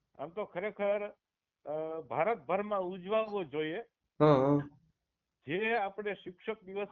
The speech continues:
Speaker 1: જે મનાવવામાં આવે છે,
Speaker 2: હા, હા.
Speaker 1: એ ખરેખર સાવિત્રી માતાના જો યાદમાં ઉજવવામાં આવે ને,
Speaker 2: હા, હા.
Speaker 1: તો અતિશય યુક્ત ન,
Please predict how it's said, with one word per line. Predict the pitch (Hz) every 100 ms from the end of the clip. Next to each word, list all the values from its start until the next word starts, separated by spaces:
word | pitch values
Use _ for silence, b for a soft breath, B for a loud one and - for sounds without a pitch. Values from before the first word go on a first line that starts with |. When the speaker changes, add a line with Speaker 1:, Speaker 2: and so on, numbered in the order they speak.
| -
Speaker 1:
જે | 190
મનાવવામાં | 151 123 165 196 196 208
આવે | 143 160 220
છે, | - 120 95 _ -
Speaker 2:
હા, | 151 139
હા. | 123 117 113 - _ _ _ _ _ _ _ _ _ _ _
Speaker 1:
એ | 196
ખરેખર | 226 - 196 247 214 175 165 _ _ _ _ _ _ _ - - _ _ _ _ _ _ _ _ _ _ _ _
સાવિત્રી | 151 175 220 208 214
માતાના | 214 180 180 196 202 202 202 202 - _ 151
જો | 156 180 180
યાદમાં | 143 156 185 208 202 196 180 -
ઉજવવામાં | 175 185 202 202 202 196
આવે | 262
ને, | 202 120 - _ _ _ -
Speaker 2:
હા, | 156
હા. | 139 143 147 147 _ _ _ _ _ _ _
Speaker 1:
તો | 175 190 196 196 190 _ _ _ _ _ _ _
અતિશય | 165 180 220 220
યુક્ત | 202 208 202
ન, | 202 180